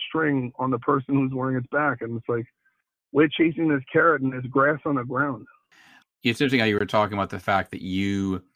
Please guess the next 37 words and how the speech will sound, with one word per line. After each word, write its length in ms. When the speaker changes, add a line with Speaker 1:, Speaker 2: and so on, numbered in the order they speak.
Speaker 2:
you 80
know, 20
you're 100
dealing 200
with 120
somebody 260
very 240
famous, 500
and 80
here 140
they're 100
dealing 240
with 100
somebody 360
who's, 180
you 80
know, 260
you 160
have 100
your 100
band, 280
but 60
you're 100
not, 240
you're 80
not 200
that 160
level. 400
To 80
them, 240
you're 340
a 60
regular 360
person. 440
And 80
I 60
guess 340